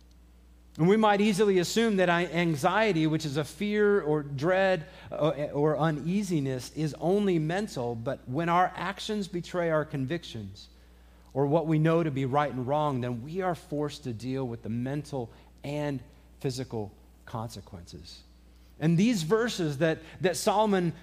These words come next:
writes here, are, are tr-, he's communicating that a life lived with integrity is a life that is truly lived God's way. It'll be free from physical effects that can be,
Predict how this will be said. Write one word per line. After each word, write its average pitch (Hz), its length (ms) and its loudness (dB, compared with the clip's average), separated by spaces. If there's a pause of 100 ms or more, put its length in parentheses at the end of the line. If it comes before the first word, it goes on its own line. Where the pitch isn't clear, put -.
writes 185 540 0
here, 196 220 4
are, 180 360 4
are 175 140 4
tr-, 202 140 -4
he's 170 300 0
communicating 185 920 0
that 160 120 2
a 175 60 2
life 196 520 0
lived 190 300 2
with 180 220 -2
integrity 165 800 -2
is 151 140 -4
a 147 60 0
life 160 440 -4
that 151 140 -4
is 139 160 -8
truly 190 420 -4
lived 143 440 -4 (320)
God's 135 340 -2
way. 98 320 -6 (260)
It'll 143 120 0
be 127 140 0
free 170 440 -2
from 127 240 -6
physical 160 480 -2
effects 135 440 -8
that 123 120 -6
can 123 160 -6
be, 131 240 -4